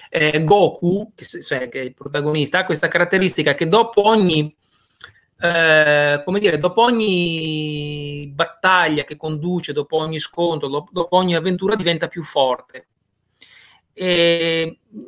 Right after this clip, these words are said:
mi piacerebbe pensare di poter essere così, cioè io credo molto poco nella cultura della vittoria,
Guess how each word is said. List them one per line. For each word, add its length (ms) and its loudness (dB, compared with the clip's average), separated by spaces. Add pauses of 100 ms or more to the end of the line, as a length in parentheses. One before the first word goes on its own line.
mi 200 -2
piacerebbe 1800 4
pensare 460 0
di 80 -8
poter 260 0
essere 320 0
così, 340 -2
cioè 400 2 (540)
io 140 4
credo 200 2
molto 280 2
poco 560 0 (800)
nella 200 -2
cultura 320 -2
della 240 0
vittoria, 840 -2